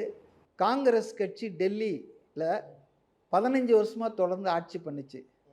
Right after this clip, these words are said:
மிகச்சிறந்த ஒரு அம்மையார் தான் முதலமைச்சர் ஷீலா தீக்ஷித்னு. அவங்கள வந்து நேரடியா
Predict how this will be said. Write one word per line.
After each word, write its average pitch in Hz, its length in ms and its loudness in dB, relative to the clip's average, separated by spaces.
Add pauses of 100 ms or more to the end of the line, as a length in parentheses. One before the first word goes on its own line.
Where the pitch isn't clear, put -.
(1400)
மிகச்சிறந்த 247 720 4 (120)
ஒரு 202 160 6 (160)
அம்மையார் 196 500 2
தான் 208 160 -4
முதலமைச்சர் 175 640 0
ஷீலா 220 280 4 (180)
தீக்ஷித்னு. 165 640 -8 (720)
அவங்கள 202 420 2 (100)
வந்து 220 240 0 (560)
நேரடியா 240 580 4